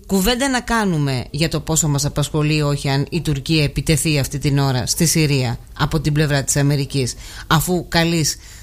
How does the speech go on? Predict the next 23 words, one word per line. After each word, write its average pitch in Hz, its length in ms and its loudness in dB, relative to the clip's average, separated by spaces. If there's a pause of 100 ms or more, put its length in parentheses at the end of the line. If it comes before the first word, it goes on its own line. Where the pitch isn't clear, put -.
(120)
τον 170 200 2
πρόεδρο 156 380 0
της 135 140 -4
Τουρκίας 151 520 0
να 165 200 2
έρθει 143 160 -2
στην 147 180 0
Αμερική, 143 440 0
λέγοντας 151 380 0
ότι - 80 -6
είσαι 165 100 0
και 151 100 0
ένα 147 120 4
σημαντικό 151 480 0
μέλος 147 300 2
του 185 120 0
νατο 143 380 0
και 147 160 -2
ότι 135 100 -4
είσαι - 100 0
ένας 151 180 2
καλός 160 320 0
σύμμαχος 147 640 0